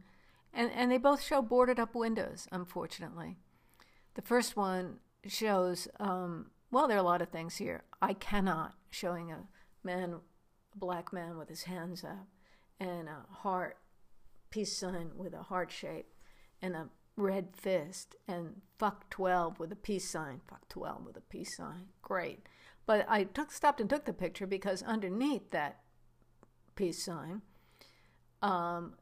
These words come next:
it said, someone had written, "Marxists," right on the board. So they say, "Write this on the boarded up window. Marxists are trying to make State Street a boarded up, unsafe dystopia."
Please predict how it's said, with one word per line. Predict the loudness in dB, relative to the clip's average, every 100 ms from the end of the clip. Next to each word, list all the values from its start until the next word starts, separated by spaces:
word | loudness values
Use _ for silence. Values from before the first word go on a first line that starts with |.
| _ _
it | -2 0
said, | 0 2 4 2 -2 -4
someone | -2 0 0
had | 0
written, | 0 0 -2 -8 -14 -20 _ -4
"Marxists," | 2 4 2 0 -2 -2 -6 -10 -10 -10 -12 -14 _ _ _ _ 4
right | 8 10
on | 8
the | 6
board. | 8 8 8 2
So | 2 2
they |
say, | 2 6
"Write | 10 10 10
this | 8 8 8 0 -4
on | 0 2
the | 2
boarded | 2 2 2
up | 0 0
window. | -2 -4 -8 -14 -20 -8 4
Marxists | 8 8 6 -2 -2 -2 2
are | 2
trying | 2 0 2 2
to | 2
make | 0 -2
State | -2 2 2 0
Street | -2 0 0 0
a |
boarded | -2 2 4 4 4
up, | 4 2 -2 -4
unsafe | 0 0 0 0 0 -2
dystopia." | -6 -6 -2 0 0 -2 -6